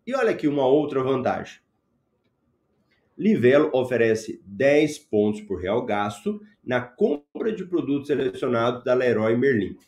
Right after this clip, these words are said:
E, e ontem eu fiz uma aula, né, uma aula aberta pra quem quisesse assistir,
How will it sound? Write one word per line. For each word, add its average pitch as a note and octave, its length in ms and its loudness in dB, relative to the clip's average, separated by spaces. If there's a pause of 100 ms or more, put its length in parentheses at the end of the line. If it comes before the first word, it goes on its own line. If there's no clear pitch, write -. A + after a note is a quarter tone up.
(640)
E, A#3+ 340 -2
e G3 40 4
ontem F3 640 4
eu D#3 140 0
fiz F3 260 -6
uma D3 220 -2
aula, B2+ 340 4
né, A#2+ 160 2
uma A#2+ 220 0
aula G#2+ 300 0
aberta G#2 640 -4
pra G2 200 -12
quem - 400 -8
quisesse G2+ 340 -6
assistir, D#3 500 -10